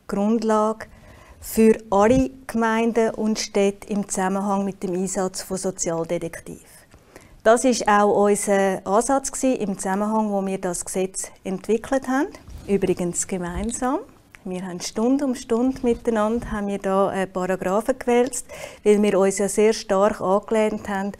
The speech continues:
das Bundesgesetz im Zusammenhang mit dem Sozialversicherungsdetektiv.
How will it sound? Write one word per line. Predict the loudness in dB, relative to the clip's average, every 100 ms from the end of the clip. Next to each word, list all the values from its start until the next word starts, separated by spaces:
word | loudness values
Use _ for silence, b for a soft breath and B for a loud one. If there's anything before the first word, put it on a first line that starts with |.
| B B B
das | -4 -2
Bundesgesetz | 2 4 2 -2 -2 0 0 -2
im | -4
Zusammenhang | -4 -4 -2 -4 -4 -4 -4
mit | -6 -6
dem |
Sozialversicherungsdetektiv. | -6 -6 -4 -4 -4 -6 -6 0 0 2 -4 -4 -6 -8 -6 -6 -8 -10 -14